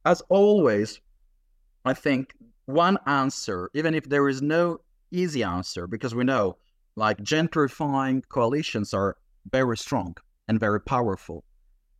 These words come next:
Large corporations exploiting the work of small and independent business owners to marketize industrial products or craft are very powerful. But as always, I think that a first answer always lie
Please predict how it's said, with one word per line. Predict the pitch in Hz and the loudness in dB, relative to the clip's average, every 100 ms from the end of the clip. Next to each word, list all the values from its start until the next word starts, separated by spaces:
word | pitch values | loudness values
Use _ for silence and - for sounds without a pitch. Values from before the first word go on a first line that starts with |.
| - | 0
Large | 151 151 156 - | 4 4 2 0
corporations | - 143 147 147 143 151 143 - 110 110 - | 0 0 2 2 4 2 0 -2 -2 -2 -6
exploiting | 117 - - 139 143 - 131 | -8 -8 -2 0 0 0 0
the | 131 | 0
work | 123 131 131 - | 0 2 2 2
of | 120 110 117 | -2 -2 -4
small | 135 135 131 131 | -2 0 2 2
and | 123 | 0
independent | 117 117 139 123 123 113 | 0 -2 -2 0 0 -2
business | 120 151 135 120 123 | -2 0 -2 -2 0
owners | 117 110 95 - _ _ _ | 2 2 -2 -6 _ _ _
to | - | -4
marketize | 127 139 139 - - 131 131 123 | 0 2 2 -2 0 2 2 0
industrial | 110 123 131 135 120 | -2 -2 -2 -2 -2
products | 135 113 110 - | -2 -2 -2 -4
or | 101 | -8
craft | - - 135 104 - | -4 -2 0 0 -2
are | 107 | -4
very | 104 123 120 113 | -2 -2 -2 -2
powerful. | 120 104 98 - _ _ _ _ _ _ - | -2 -4 -4 -14 _ _ _ _ _ _ -4
But | 131 | 0
as | 131 131 | 0 2
always, | 160 165 147 110 | 2 2 0 0
I | 117 | -2
think | 113 127 120 117 | -2 -4 -4 -2
that | 113 98 _ - | -2 -4 _ -8
a | 110 _ | -8 _
first | 175 170 165 160 - | 2 4 4 -2 -6
answer | 127 131 139 - 110 98 101 _ _ - | -2 -2 -2 -6 -4 -4 -6 _ _ -2
always | 156 175 175 165 151 143 | 0 0 -2 0 0 -2
lie | 120 120 131 107 101 104 | -2 0 2 0 -4 -6